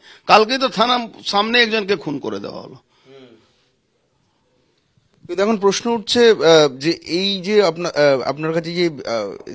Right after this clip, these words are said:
Speaker 2: যে স্পেসিফিক ইনপুটের কথা আপনি বলছেন, আপনার কাছে খবর আছে, পাক্কা খবর আছে আপনি বলছেন, কিন্তু এটা তো বিস্ফোরক অভিযোগ, কিন্তু এটা কে করবে? মানে, আপনি আশঙ্কা করছেন কি তৃণমূলের বিরুদ্ধে নাকি পুলিশের বিরুদ্ধে?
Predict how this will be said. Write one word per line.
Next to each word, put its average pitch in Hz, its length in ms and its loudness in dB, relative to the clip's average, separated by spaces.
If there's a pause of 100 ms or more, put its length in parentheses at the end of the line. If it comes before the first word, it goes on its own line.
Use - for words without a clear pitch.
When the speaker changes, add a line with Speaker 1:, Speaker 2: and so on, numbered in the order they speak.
Speaker 2:
যে 135 140 -2
স্পেসিফিক 160 480 -6
ইনপুটের 170 380 -4
কথা 160 200 0
আপনি 135 180 -8
বলছেন, 104 340 -10
আপনার 123 260 -14
কাছে 135 180 -8
খবর 127 320 -6
আছে, 120 140 -6
পাক্কা 139 360 -4
খবর 143 260 -4
আছে 117 160 -6
আপনি 98 200 -14
বলছেন, 98 380 -14 (320)
কিন্তু 202 180 -6
এটা 214 100 -4
তো 226 60 -6
বিস্ফোরক 220 540 -8
অভিযোগ, 127 420 -6
কিন্তু 185 220 -8
এটা 196 220 -2 (260)
কে 220 140 -2
করবে? 160 300 -6
মানে, 135 180 -4
আপনি 131 180 -6
আশঙ্কা 170 380 -6
করছেন 180 300 -8
কি 170 120 -10
তৃণমূলের 202 540 -4 (300)
বিরুদ্ধে 214 360 -2
নাকি 202 160 -4
পুলিশের 180 380 -8
বিরুদ্ধে? 92 340 -12